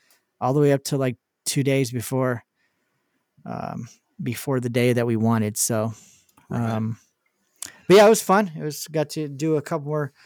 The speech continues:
Speaker 1: or a couple different things. We went in and saw that little Haunted Mansion exhibit in the Opera House 'cause we didn't do that in September, you know, just things that we don't normally do. Uh, we didn't rush from ride to ride, ride to ride. We got the Lightning Lane, but,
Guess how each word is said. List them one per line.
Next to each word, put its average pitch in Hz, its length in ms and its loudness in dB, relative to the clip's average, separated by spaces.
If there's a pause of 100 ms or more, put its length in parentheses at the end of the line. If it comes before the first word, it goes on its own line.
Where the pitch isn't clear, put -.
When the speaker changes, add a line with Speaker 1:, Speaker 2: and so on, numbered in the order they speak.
(240)
Speaker 1:
or 147 60 -2
a 143 40 -2
couple 156 220 0
different 143 300 -4
things. 151 200 0
We 156 60 4
went 156 160 4
in 156 60 4
and 143 100 0
saw 147 180 2
that 139 200 0
little 147 200 4
Haunted 147 280 0
Mansion 143 800 0
exhibit 143 520 0
in 131 240 -4
the 131 140 -2
Opera 131 260 -2
House 131 500 -4
'cause 123 120 -10
we 127 100 -2
didn't 127 180 -4
do 123 120 -2
that 123 140 -2
in 135 80 -10
September, 123 680 -4
you 123 80 -8
know, 117 200 -6 (680)
just 160 180 0
things 175 240 4
that 151 100 6
we 127 100 2
don't 123 240 2
normally 123 340 2
do. 117 380 0 (180)
Uh, 123 360 -2
we 135 80 0
didn't 139 240 -2
rush 127 400 0 (680)
from 135 220 -2
ride 123 240 0
to 123 80 -2
ride, 120 440 0
ride 123 340 0
to 139 120 -4
ride. 117 280 0
We 131 100 0
got 147 180 2
the 156 100 4
Lightning 139 360 4
Lane, 135 260 4
but, 123 180 -2